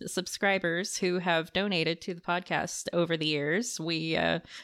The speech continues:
finally cashed that in to upgrade our, uh, recording equipment. So if we, if we sound,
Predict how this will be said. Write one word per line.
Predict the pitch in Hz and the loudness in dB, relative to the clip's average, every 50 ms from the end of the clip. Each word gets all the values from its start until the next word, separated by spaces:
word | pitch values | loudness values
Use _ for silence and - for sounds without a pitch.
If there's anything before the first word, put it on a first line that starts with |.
| - - | -18 -10
finally | - - 180 175 180 185 180 180 180 175 170 170 170 170 - - | 0 2 4 4 4 4 2 2 2 2 2 2 2 0 -2 -4
cashed | - - 190 180 190 - - - - - | -4 -2 0 0 0 0 -2 -6 -4 0
that | - 180 165 165 | 2 4 4 4
in | 160 160 170 180 180 | 4 2 2 2 0
to | - - 170 165 - | -2 -2 -2 -2 -2
upgrade | - 175 - _ - 170 160 160 156 156 - - | -2 -4 -4 _ 0 2 4 4 4 2 2 2
our, | 175 151 147 147 147 - - - - - - | 2 2 2 2 0 0 -2 -8 -12 -4 0
uh, | 165 151 147 156 | 0 2 2 0
recording | 156 151 156 - - 214 254 277 277 196 180 | 0 -2 -4 -2 -2 0 0 2 2 0 0
equipment. | 175 - - - - - - 127 - - _ - | -2 -2 -2 -2 -2 -2 -4 -6 -6 -6 _ -8
So | - - - - 143 151 151 | -6 -6 -4 -2 -2 0 0
if | 151 147 - | -2 -2 -2
we, | - 151 147 147 - - | -2 -2 -2 -2 -4 -4
if | - | -6
we | 165 160 | -6 -4
sound, | - - 175 170 175 170 165 165 165 165 - | 0 2 4 6 6 6 4 4 0 -2 -4